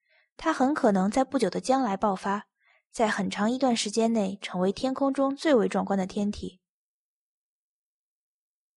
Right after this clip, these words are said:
天文学家们利用地面上三架最大的射电望远镜测量到水星在其轨道上的微小摆动，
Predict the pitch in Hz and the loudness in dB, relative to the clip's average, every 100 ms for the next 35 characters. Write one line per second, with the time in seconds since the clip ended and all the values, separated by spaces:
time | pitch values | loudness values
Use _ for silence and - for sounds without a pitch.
0 | _ _ _ _ - 330 277 254 233 240 | _ _ _ _ 2 4 4 4 6 6
1 | 226 202 220 226 220 220 233 233 220 220 | 6 2 4 4 4 2 2 2 2 2
2 | 190 190 - 294 294 247 240 277 269 233 | 0 0 -2 0 4 4 4 2 4 4
3 | 214 - 226 220 220 202 180 175 208 196 | 4 2 4 4 4 2 0 -2 -4 -4
4 | - 214 190 208 196 - 170 - 269 277 | -2 -2 0 0 -2 -2 -4 -2 -2 -2
5 | 233 240 226 190 208 214 208 196 247 254 | -2 -2 -2 0 0 0 -2 0 0 0
6 | 202 196 185 - 190 190 | -2 -2 -4 -2 -2 -2